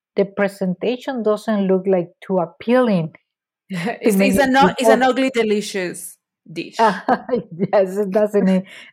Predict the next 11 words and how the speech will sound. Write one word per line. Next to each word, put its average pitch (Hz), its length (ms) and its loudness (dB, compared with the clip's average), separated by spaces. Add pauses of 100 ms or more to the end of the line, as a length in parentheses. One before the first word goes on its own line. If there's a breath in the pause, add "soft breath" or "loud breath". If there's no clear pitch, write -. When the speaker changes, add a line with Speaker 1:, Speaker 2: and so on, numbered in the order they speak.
Speaker 1:
Because 254 460 0
it's 226 200 -2
mole 247 460 2
sauce 247 540 2 (460)
with 214 300 0 (140)
potatoes 214 840 0 (420)
and 196 600 0 (100)
those 180 380 -2 (160)
patties 220 640 -2
of, 170 420 0
uh, 165 480 -2